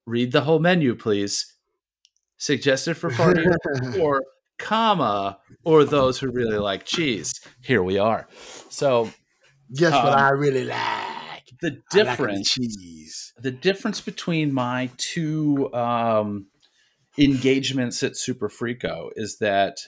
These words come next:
Speaker 1: Matt and I absolutely housed the tableside mozzarella, and each of us ordered our own entree.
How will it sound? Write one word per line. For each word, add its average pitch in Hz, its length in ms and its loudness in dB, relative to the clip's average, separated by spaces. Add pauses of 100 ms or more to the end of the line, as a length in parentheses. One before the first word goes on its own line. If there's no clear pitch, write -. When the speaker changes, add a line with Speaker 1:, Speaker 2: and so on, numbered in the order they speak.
(240)
Speaker 1:
Matt 147 240 0
and - 100 -6
I 143 160 2
absolutely 131 500 -4
housed - 560 -6
the 120 440 -4 (560)
tableside 123 500 0
mozzarella, 98 800 -4 (160)
and 139 360 0
each 135 200 -4
of 117 120 -4
us 110 120 -2
ordered 101 400 -4
our 92 200 -2
own 90 140 -6
entree. 87 380 -12